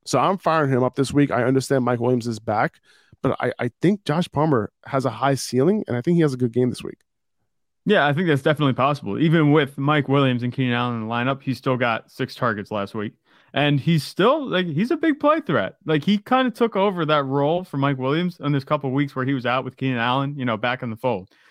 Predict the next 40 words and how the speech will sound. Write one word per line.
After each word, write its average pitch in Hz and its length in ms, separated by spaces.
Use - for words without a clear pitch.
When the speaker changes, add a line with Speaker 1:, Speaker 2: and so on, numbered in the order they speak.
Speaker 2:
So 139 300
I 156 160
wouldn't 214 320
count 175 260
Josh 156 240
Palmer 147 240
out. 151 140
I 147 60
think 156 180
any 156 220
of 170 60
these 143 160
guys 143 260
are 131 60
liable 123 340
to 120 60
go 110 260
off. 113 260
I-, 127 60
it's 139 240
funny. 151 260
We've 139 200
seen 165 180
Josh 160 260
Palmer 139 280
do 131 140
this 120 120
before, 120 380
too. 123 180
It's 143 160
not 120 160
just 117 220
this, - 260
you 120 100
know, 101 160
this 110 200
season. 117 300
He's 113 140
been 123 180
around 110 420